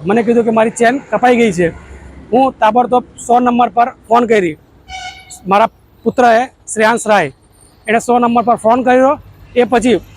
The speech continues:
પોલીસ દ્વારા અમને તાબડતોબ, અ, ઇન્ક્વાયરી આવી ને તાબડતોબ એ લોકોએ એક્શન લઈ સ્પોટ પર તરત જ એ લોકો અડધા કલાકની અંદર ગ્રામ પંચાયત સરી ગામની અંદર આવીને એ લોકોએ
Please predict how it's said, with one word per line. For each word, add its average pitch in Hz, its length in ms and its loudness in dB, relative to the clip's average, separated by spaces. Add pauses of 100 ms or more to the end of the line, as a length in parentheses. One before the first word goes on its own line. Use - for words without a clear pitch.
પોલીસ 254 260 -4 (160)
દ્વારા 220 400 2 (120)
અમને 226 360 0 (760)
તાબડતોબ, 254 520 0 (1400)
અ, 226 160 2
ઇન્ક્વાયરી 254 520 0
આવી 269 300 0 (360)
ને 226 60 -2
તાબડતોબ 240 520 0
એ 247 40 -2
લોકોએ 240 220 0
એક્શન 254 220 -2
લઈ 254 240 0 (460)
સ્પોટ 233 260 0
પર 240 220 0
તરત 254 600 0
જ 254 40 -2
એ 247 80 2
લોકો 247 480 2 (540)
અડધા 220 260 2
કલાકની 233 460 -2
અંદર 233 320 2 (760)
ગ્રામ 202 260 0
પંચાયત 226 440 0
સરી 220 240 0
ગામની 226 260 2
અંદર 220 200 2
આવીને 208 480 2 (200)
એ 208 40 -6
લોકોએ 226 300 0